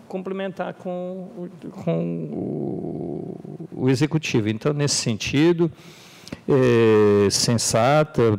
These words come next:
ponderada a colocação da nova relatora, eu acompanho na íntegra o voto, Excelência.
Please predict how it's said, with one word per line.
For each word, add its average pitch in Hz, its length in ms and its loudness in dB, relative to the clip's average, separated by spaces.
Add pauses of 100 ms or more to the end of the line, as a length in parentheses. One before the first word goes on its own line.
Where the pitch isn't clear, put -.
(100)
ponderada 113 800 2
a - 20 0
colocação 107 540 -2
da 107 100 0
nova 104 200 0
relatora, 104 500 0
eu 139 100 4
acompanho 131 480 -2
na 139 120 -4
íntegra 113 460 -8
o 110 160 -8
voto, - 380 -12
Excelência. - 460 -18